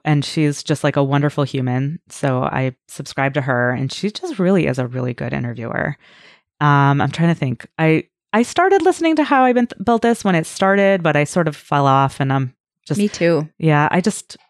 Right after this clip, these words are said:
Speaker 1: sometimes, especially because I'm doing Podcast Brunch Club, I feel this weird, like, <sighs> I don't know, competi-, not competitive, but si-,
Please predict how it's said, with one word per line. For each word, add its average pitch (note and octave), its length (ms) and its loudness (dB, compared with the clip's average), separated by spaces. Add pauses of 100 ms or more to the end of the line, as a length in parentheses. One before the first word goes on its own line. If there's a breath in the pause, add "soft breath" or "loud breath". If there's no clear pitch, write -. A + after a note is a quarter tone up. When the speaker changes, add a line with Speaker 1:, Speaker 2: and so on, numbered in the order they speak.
(140)
Speaker 1:
sometimes, D#4+ 480 2
especially A#3 360 0
because G3 180 2
I'm D3+ 140 0
doing D3 180 2
Podcast C#3+ 360 -2
Brunch C#3+ 180 -4
Club, D3 160 -2
I C#3 60 2
feel D3+ 200 -2
this C#3 240 -4
weird, C3+ 220 -2
like, C3 240 -4 (1200 soft breath)
<sighs> - 20 -18
I - 500 -8
don't F3 120 4
know, B2+ 120 0
competi-, D3 480 -2
not D4+ 240 0
competitive, C3+ 600 0
but C#3 200 0 (840 loud breath)
si-, - 280 -4